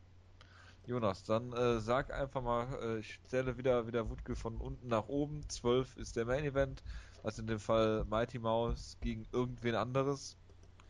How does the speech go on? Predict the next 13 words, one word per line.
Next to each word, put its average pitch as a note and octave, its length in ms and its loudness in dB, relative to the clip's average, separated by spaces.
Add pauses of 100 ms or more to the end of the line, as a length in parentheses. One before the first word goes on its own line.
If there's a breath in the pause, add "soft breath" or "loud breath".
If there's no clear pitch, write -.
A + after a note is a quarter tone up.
(540 loud breath)
Vermutlich A#2+ 500 -4
Mi-, A#2+ 180 4
äh, A2+ 320 4
T-, - 320 -2
äh, G#2 40 0
vermutlich A#2+ 460 -6
Timothy G#2+ 640 2 (200)
Johnson A#2 440 0
oder C#3 320 4
Elliott, C#3 360 2
es G#2+ 180 -16
ist - 120 -12
egal. A#2 480 0